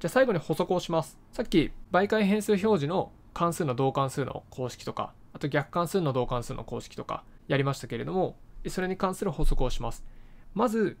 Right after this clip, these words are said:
勘違いしやすい点として、ディーワイディーエックスはこういう分数のように計算していいよっていう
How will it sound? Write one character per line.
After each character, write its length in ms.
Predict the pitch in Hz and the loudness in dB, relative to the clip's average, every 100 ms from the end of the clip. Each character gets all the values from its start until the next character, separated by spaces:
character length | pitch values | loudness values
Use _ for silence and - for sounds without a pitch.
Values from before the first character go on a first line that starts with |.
| - | -6
勘 180 | - 214 | -2 0
違 140 | 240 | 2
い 40 | 156 | 2
し 100 | - | 4
や 80 | 147 | 2
す 100 | 151 | 2
い 60 | |
点 180 | 127 110 | -2 -6
と 120 | 107 | -10
し 100 | - | -8
て、 240 | - 135 120 - - - - - | 0 0 0 -10 -20 -20 -20 -6
デ 100 | 151 | 0
ィ 80 | 226 | 2
ー 20 | 262 | 4
ワ 100 | 254 | 4
イ 80 | |
デ 80 | 226 | 4
ィ 60 | 240 | 2
ー 20 | |
エ 40 | |
ッ 60 | 247 | 2
ク 80 | - | 0
ス 120 | 190 | 2
は 220 | 214 143 - | 2 2 -4
こ 140 | - 190 | 4 4
う 40 | |
い 80 | 190 | 4
う 20 | |
分 260 | 156 160 185 | 2 0 0
数 160 | - 202 | 2 2
の 80 | |
よ 80 | 143 | 2
う 40 | 143 | 0
に 160 | 180 | -4
計 200 | - 151 | -2 -2
算 180 | 143 151 | 0 -2
し 60 | - | -2
て 80 | 151 | -2
い 100 | 147 | 0
い 40 | |
よ 120 | 120 | 0
っ 40 | 120 | -2
て 180 | - | -6
い 80 | 104 | -6
う 80 | 101 | -6